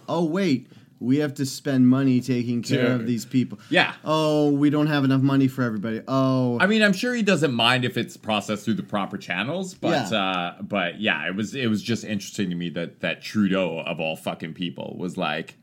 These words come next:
Speaker 1: Yeah, like,
Speaker 2: had to make a state, like,
Speaker 1: I kind of like it because now he's not just trying to placate his left-wing audience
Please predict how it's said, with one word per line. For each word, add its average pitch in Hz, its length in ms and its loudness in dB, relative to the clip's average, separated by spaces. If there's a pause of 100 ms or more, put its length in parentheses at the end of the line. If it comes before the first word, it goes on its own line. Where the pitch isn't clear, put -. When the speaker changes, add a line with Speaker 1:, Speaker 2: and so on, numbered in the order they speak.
(140)
Speaker 1:
Yeah, 147 220 2
like, 107 280 -10
Speaker 2:
had 87 240 -8
to 85 60 -8
make 80 200 -6
a 95 40 -12
state, 92 340 -2
like, 76 380 -6 (340)
Speaker 1:
I 170 120 0
kind 214 500 0
of 196 320 -4 (480)
like 147 480 -2
it 220 180 -4
because 139 400 -2
now 123 340 -2
he's 135 300 -2
not 131 240 0
just 123 220 -4
trying 131 240 -2
to 113 60 -2
placate 127 720 -4
his 107 200 -4
left-wing 117 480 -4
audience 120 580 -2